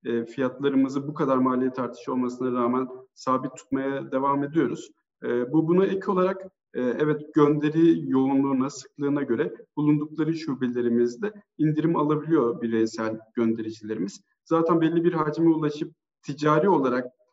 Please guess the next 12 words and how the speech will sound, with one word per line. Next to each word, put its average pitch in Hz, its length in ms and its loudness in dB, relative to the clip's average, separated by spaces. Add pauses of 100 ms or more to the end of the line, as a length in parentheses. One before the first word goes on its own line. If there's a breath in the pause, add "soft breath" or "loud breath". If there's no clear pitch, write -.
(200)
gönderi 147 380 2
yapabilecek 147 560 -4
kapasiteye 139 480 -6
geldiğinde, 113 720 -2
bu, 147 160 -2
bu 147 200 0
tabii 139 220 -6
ki - 180 -20
kobi 151 300 -4
boyutunda 143 440 0
olmasa 143 440 0
bile 117 220 -4